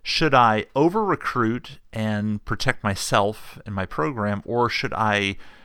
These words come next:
only offer what I have, uh, in terms of either roster spots or money, and if it ends up hurting me because not everybody accepts it and I end up short,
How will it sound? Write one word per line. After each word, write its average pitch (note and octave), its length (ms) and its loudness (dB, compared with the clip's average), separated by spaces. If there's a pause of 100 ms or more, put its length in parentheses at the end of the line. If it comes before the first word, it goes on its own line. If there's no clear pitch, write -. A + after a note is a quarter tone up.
(380)
only E3 280 -2
offer B2+ 380 2
what A#2 160 2
I G#2+ 100 4
have, A2 920 2 (260)
uh, G2 380 -4
in A2 100 -4
terms G#2 260 -2
of G2 80 -4
either F#2+ 140 -2
roster G#2+ 340 4
spots G#2+ 400 0
or B2 60 -4
money, F#2 440 -4 (460)
and G#2+ 680 0
if A#2 220 -4
it G#2+ 240 -2
ends C#3+ 260 0
up A#2 180 2
hurting D3+ 320 0
me C#3+ 100 -4
because A2+ 1080 0
not A#2+ 280 2
everybody A#2 440 -2
accepts - 440 -2
it D3+ 180 -2
and G#2+ 140 -2
I A2+ 100 2
end A2+ 140 -2
up F#2+ 120 -4
short, C#3 400 -2